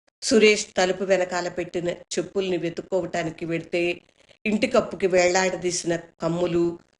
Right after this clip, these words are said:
అతని టెన్నిస్ బ్యాట్కు ఢీకొన్నాయి.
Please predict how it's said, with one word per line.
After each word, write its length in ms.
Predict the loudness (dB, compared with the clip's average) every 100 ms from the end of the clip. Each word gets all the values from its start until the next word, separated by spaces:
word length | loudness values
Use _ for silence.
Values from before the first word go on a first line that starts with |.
| _ -4
అతని 300 | -2 0 0
టెన్నిస్ 600 | 0 2 4 6 4 0
బ్యాట్కు 500 | 0 0 0 -4 -4
ఢీకొన్నాయి. 880 | 0 -2 0 -2 0 -2 -2 -4 -8